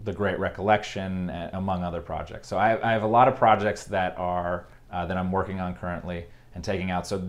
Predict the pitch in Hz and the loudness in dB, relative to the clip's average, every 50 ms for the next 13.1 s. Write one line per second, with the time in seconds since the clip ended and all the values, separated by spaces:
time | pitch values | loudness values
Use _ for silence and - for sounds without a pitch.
0 | 92 95 104 127 135 147 143 139 135 127 120 113 107 113 113 120 117 104 98 113 | -8 2 6 6 6 6 6 4 2 2 2 2 0 2 4 4 4 2 2 0
1 | 107 98 95 - 98 92 90 87 87 90 - - - 85 82 85 - - 87 82 | -2 -2 0 0 2 2 2 2 0 -4 -6 -6 -6 -4 -4 -4 -4 -4 -4 -4
2 | 85 - - - - 85 - - 82 80 78 76 76 78 - - 82 78 80 82 | -4 -4 -6 -10 -10 -10 -8 -8 -8 -8 -8 -10 -12 -12 -12 -12 -12 -12 -12 -12
3 | 78 78 - - - - - - - - - - - - - - - - - - | -12 -12 -12 -14 -14 -14 -14 -12 -12 -12 -12 -14 -18 -20 -20 -20 -20 -20 -20 -20
4 | - - - - - - 82 85 82 82 82 78 82 80 78 - - - - - | -20 -20 -20 -20 -14 -8 -6 -4 -4 -4 -4 -4 -6 -8 -10 -12 -14 -20 -20 -20
5 | - - - - - 92 95 92 92 90 90 87 87 87 87 87 87 85 82 82 | -20 -20 -20 -14 -10 -8 -6 -4 -4 -2 -2 -2 -2 -2 -4 -4 -6 -8 -8 -10
6 | - - - - - - - - - - - - - - - - - - - - | -12 -16 -18 -20 -20 -20 -20 -20 -20 -20 -20 -20 -20 -20 -20 -20 -20 -20 -20 -20
7 | - - - - - - - - - - - - 101 107 101 101 95 92 95 95 | -20 -20 -20 -20 -20 -20 -20 -20 -20 -18 -14 -8 -4 -2 0 0 2 2 2 2
8 | 95 98 - - - - - - - - - - - - - - - - - - | 2 2 0 -4 -8 -16 -16 -16 -16 -16 -18 -20 -20 -20 -20 -20 -20 -20 -20 -20
9 | - - - - - - - - 98 95 98 107 104 - - - 107 104 104 - | -20 -20 -20 -20 -20 -16 -8 -6 -4 -2 0 0 -2 0 6 6 6 6 6 4
10 | - 110 101 - - 110 104 101 101 95 95 92 92 - - - 92 90 92 - | 0 -2 -4 -2 -2 -2 0 0 2 2 2 0 -2 -4 -2 0 2 2 2 0
11 | - - 98 90 85 - - - - - - 98 98 95 95 92 - 101 92 95 | -2 -4 -6 -6 -6 -6 -12 -18 -12 -8 -6 -6 -4 -4 -6 -8 -6 -8 -6 -4
12 | 95 95 90 95 90 95 87 - 90 92 92 90 90 92 87 - - 90 87 90 | -4 -4 -2 -2 -4 -4 -4 -4 -4 -4 -2 -2 -4 -4 -6 -8 -10 -8 -8 -8
13 | 110 110 | -8 -10